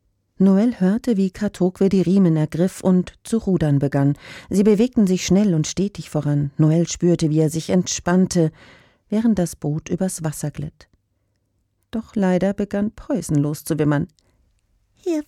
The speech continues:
wackelt ja alles wie verrückt“, jammerte sie.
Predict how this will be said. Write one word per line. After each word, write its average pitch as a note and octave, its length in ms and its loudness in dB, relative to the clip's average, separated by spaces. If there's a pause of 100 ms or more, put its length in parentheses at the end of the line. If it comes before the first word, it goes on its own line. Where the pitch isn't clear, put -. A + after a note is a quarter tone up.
(160)
wackelt - 580 -4
ja D4+ 140 0 (180)
alles - 480 -10
wie F4 140 -4
verrückt“, - 800 -6 (100)
jammerte F#3 480 -4
sie. G3 180 -2